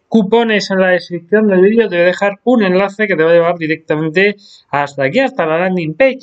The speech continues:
y también te voy a dejar en la descripción del vídeo todos estos cuponcitos que vamos a, a tener para la campaña de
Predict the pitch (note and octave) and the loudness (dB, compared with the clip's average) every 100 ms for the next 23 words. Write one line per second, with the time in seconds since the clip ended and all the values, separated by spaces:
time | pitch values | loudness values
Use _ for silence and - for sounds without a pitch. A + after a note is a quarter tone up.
0 | - C4 A#3 A#3 A#3 G#3+ G#3+ G3+ F#3+ G3+ | -4 -2 0 -2 -2 0 2 2 0 -2
1 | G#3 A3 G#3+ _ _ _ _ _ _ _ | -2 -6 -12 _ _ _ _ _ _ _
2 | _ _ C#3+ C3+ C#3 C#3 C3+ C#3+ C3+ F3+ | _ _ -4 0 0 0 -2 -4 -2 -2
3 | F#3 F3 G3+ G3+ F#3+ F#3+ F#3 F#3 G3 F#3 | 0 0 2 0 2 0 -2 -2 -2 -2
4 | G3 G3+ F#3 E3+ F#3+ G3+ G3+ - - - | 0 0 0 -2 0 0 -4 -20 -20 -8
5 | - D3 A3+ G3 G#3+ _ _ F3 E3+ F#3 | -2 -2 -2 -4 -8 _ _ -2 0 0
6 | F#3+ F3 G3 G3+ - A#3 A#3 A#3 G#3+ G3+ | 0 -2 -2 -2 -2 -2 0 -2 -2 -4
7 | F#3+ G3+ G3+ G#3 F#3 F#3 F#3+ G#3 | -2 -2 -2 -2 0 2 2 0